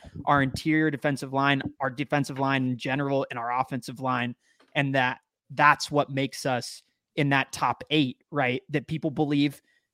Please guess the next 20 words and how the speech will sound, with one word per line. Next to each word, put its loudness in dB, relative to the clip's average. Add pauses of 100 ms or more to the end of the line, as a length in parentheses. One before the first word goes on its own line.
(100)
can 2
actually 0
contend, 4
which 2
I 8
think, 2 (180)
Q, 4
is 4
something 2
we 4
need 4
to 4
talk 4
to -8
you 0
about -2
a -6
little 2
bit, -4
because 0